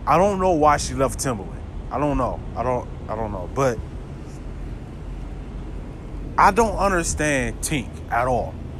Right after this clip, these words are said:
Because on her mixtapes and now on her album, what does she do? She sings. But then I follow her on Instagram and she be posting videos of her rapping over beats, killing it.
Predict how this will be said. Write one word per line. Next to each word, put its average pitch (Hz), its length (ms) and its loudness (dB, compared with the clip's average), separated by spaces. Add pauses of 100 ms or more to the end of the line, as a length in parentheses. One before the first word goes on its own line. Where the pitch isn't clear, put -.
(840)
Because 151 760 4
on 139 160 2
her 131 140 2
mixtapes 160 840 -2 (180)
and 113 160 -4
now 170 280 4
on 175 140 2
her 175 160 4
album, 190 500 4 (760)
what 170 160 4
does 185 200 4
she 170 140 0
do? 139 220 0 (560)
She - 180 -2
sings. 143 680 2 (380)
But 160 180 4
then 208 340 4
I 147 140 6
follow 185 440 8
her 175 200 4
on 156 180 -2
Instagram 156 680 2 (280)
and 151 100 0
she 196 140 -2
be 190 140 -2
posting 196 440 4
videos 208 480 2
of 185 100 -2
her 208 160 2
rapping 202 420 2
over 185 280 2
beats, - 440 0 (420)
killing 254 400 8
it. 104 120 -4